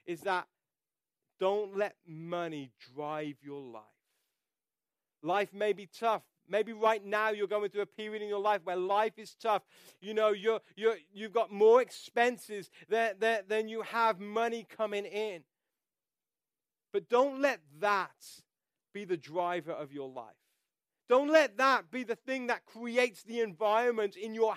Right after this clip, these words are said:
household, but let a godly life, because you know what? Our Heavenly Father is our provider. And there may be a, a point in your life where you need to cut back on some of those expenses.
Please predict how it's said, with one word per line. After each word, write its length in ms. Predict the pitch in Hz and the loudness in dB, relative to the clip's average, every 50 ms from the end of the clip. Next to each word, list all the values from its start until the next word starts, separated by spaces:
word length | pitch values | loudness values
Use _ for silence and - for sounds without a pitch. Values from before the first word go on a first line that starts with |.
| - | -4
household, 600 | - 202 208 214 214 - - 202 196 180 180 180 165 _ _ - - - - _ | -2 0 0 0 -2 -4 -4 -2 -2 -2 -2 -2 -6 _ _ -20 -20 -20 -4 _
but 120 | 220 226 220 | 2 2 2
let 380 | 226 220 226 240 247 247 226 190 208 | 4 4 4 4 4 2 -2 -4 -6
a 80 | 226 | -6
godly 640 | 170 147 - 196 214 214 214 220 208 214 220 226 226 | -6 -4 0 2 4 4 4 2 0 -2 -8 -10 -6
life, 360 | 214 214 208 202 190 190 185 - _ - | -2 0 0 0 0 0 -2 -6 _ -16
because 340 | 208 - - 208 190 160 | -18 -12 -12 -12 -12 -10
you 100 | 180 214 | -14 -10
know 200 | 208 208 208 208 | -6 -4 -4 -2
what? 280 | 208 208 226 220 202 - - | 0 0 0 0 0 -2 -4
Our 160 | 175 190 190 | -6 -6 -6
Heavenly 560 | 175 - - 208 202 202 196 208 214 214 220 185 | -6 -8 -6 -6 -6 -6 -6 -8 -8 -8 -10 -10
Father 460 | - - - 165 175 180 170 160 170 - _ _ - _ _ | -12 -10 -8 -6 -4 -4 -6 -6 -10 -14 _ _ -20 _ _
is 360 | - 214 220 220 220 220 165 - _ _ | -6 -2 0 0 -2 -2 -4 -12 _ _
our 400 | 165 185 196 196 196 202 202 190 - _ _ _ - | -6 -4 -2 -2 0 0 -2 -2 -4 _ _ _ -14
provider. 680 | 190 175 147 135 - 151 147 143 139 143 143 135 117 _ _ _ _ _ _ _ _ _ _ _ _ _ _ _ | -12 -12 -12 -14 -14 -12 -12 -10 -12 -12 -14 -16 -20 _ _ _ _ _ _ _ _ _ _ _ _ _ _ _
And 100 | 190 202 | -4 0
there 80 | 214 233 | 0 0
may 180 | 220 226 233 233 | 2 2 2 2
be 140 | 247 254 | 2 2
a, 60 | 233 - _ _ _ _ _ 131 | 0 -2 _ _ _ _ _ -6
a 120 | 160 208 | -6 -6
point 280 | - - 220 233 233 233 | -2 0 0 0 0 0
in 60 | 226 | -2
your 120 | 214 208 | 0 2
life 180 | 208 220 226 190 160 | 2 2 2 0 -2
where 120 | 196 214 | -2 -4
you 200 | 196 175 180 226 | -4 -4 -6 -8
need 180 | 240 247 247 - | -10 -10 -10 -10
to 80 | 208 196 | -12 -14
cut 300 | - - - 196 - _ | -8 -6 -6 -6 -4 _
back 200 | 208 220 220 - - | -2 -2 -2 -4 -8
on 100 | 196 180 | -12 -12
some 200 | - - 196 196 | -12 -12 -10 -8
of 80 | 190 | -6
those 180 | 196 196 190 160 | -6 -6 -8 -10
expenses. 640 | 170 - - - - 185 196 208 190 - - _ | -14 -20 -16 -10 -8 -8 -8 -8 -10 -16 -20 _